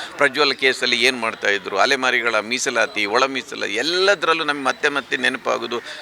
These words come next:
ಗೌರಿ ಇದ್ದಿದ್ರೆ ಆಗ್ತಿತ್ತು ಅಂತ ಅನ್ನಿಸ್ತದೆ. ಆ, ಅದರಿಂದ ನಾವು, ನಾನು ಎಣಿಸೋದು ಗೌರಿ ಮರೆಯುವ ದಿನಗಳು ಬರಲಿ ಅಂತ. ಅಂದರೆ ಆಕೆ ಬಯಸಿದ ಸಮಾಜ ನಿರ್ಮಾಣ ಆದಾಗ ಗೌರಿಯನ್ನು ಮರೆಯಬಹುದು. ಅಂಥ ದಿನ ಬರಲಿ ಅಂತ ನಾನು ಈ ರೀತಿ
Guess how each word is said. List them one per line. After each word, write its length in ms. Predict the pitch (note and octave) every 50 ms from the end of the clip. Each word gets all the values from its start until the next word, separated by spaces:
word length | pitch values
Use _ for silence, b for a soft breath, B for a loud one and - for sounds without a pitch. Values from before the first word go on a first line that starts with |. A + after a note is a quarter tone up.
| B B
ಗೌರಿ 240 | - C3+ D3+ E3 D#3
ಇದ್ದಿದ್ರೆ 380 | C#3+ A#2+ C3+ B2+ G#2 B2 A#2+ A#2+
ಆಗ್ತಿತ್ತು 720 | A2 G#2+ A2 G#2+ - A2+ G2 - - G2+ G2+ G2+ G2 G2 B B B B B B -
ಅಂತ 220 | G2 G2 G2 F2+ F#2+
ಅನ್ನಿಸ್ತದೆ. 760 | F#2+ F#2 F2 - - - - - E2 - - - - - -
ಆ, 80 | -
ಅದರಿಂದ 580 | A2 A2+ A#2+ A2+ A2 A#2 A#2 B2 C3+ C3 B2+ B2 A#2+ G#2 F#2+ B B B B B B B -
ನಾವು, 300 | G#2 G#2+ A2+ B2 C#3 C#3+
ನಾನು 340 | C#3 B2 A2+ A2+ C3 D3 D3
ಎಣಿಸೋದು 320 | C#3+ C#3 B2 - C3 C#3
ಗೌರಿ 460 | C3 G#2+ G#2+ A#2 C3+ C3+ C#3 C3 B2+
ಮರೆಯುವ 360 | A2 G#2 G#2 G#2+ B2+ D3 D#3+ D3+
ದಿನಗಳು 360 | C3 C3+ C3 C3 A2+ B2 A#2+
ಬರಲಿ 380 | G#2+ G#2+ G2 G2 G2+ G2+ F#2
ಅಂತ. 240 | F2 F2+ F#2 - - F2 - - - -
ಅಂದರೆ 240 | - A#2 B2+ C#3
ಆಕೆ 360 | B2 E2+ F#2+ A2+ B2 - - C3+
ಬಯಸಿದ 460 | G#2 - A2+ A#2+ D3 D3+ - D3+ C#3
ಸಮಾಜ 400 | C3+ - A#2+ A2+ B2 C#3 C#3 C3+
ನಿರ್ಮಾಣ 460 | B2+ A#2 A#2+ A#2+ A#2+ B2 A#2+ A#2+ A2+
ಆದಾಗ 300 | A2 G#2+ G2+ A2 A2 E3+
ಗೌರಿಯನ್ನು 460 | F3+ C3+ C3 C3 B2+ C3 B2 C3 C3+
ಮರೆಯಬಹುದು. 440 | A#2 G2 G2 A2 G2+ F#2 F2+ D#2+ - - B B B B B B - -
ಅಂಥ 240 | - A2 C3+ - E3
ದಿನ 240 | C3+ B2 C#3 D3
ಬರಲಿ 380 | C#3 A#2 A#2 A2+ A#2+ C3+ C#3 C3
ಅಂತ 160 | A#2 G#2+ A#2
ನಾನು 260 | A#2+ A2+ A2 G#2+ G2+
ಈ 200 | F#2+ G2+ G2+ F#2+
ರೀತಿ 380 | F#2 F#2 F#2 - - F#2 E2